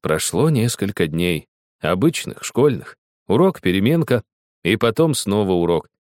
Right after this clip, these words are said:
Переменки коротенькие, мелькают быстро, а уроки огромные, длинные,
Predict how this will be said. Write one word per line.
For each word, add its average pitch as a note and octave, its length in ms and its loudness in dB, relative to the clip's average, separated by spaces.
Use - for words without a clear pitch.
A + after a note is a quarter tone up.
Переменки F#3+ 480 2
коротенькие, A#2 680 2
мелькают F#2+ 480 0
быстро, D#2+ 420 -4
а D#2+ 140 2
уроки G#2 340 2
огромные, G2 560 2
длинные, F#2+ 540 0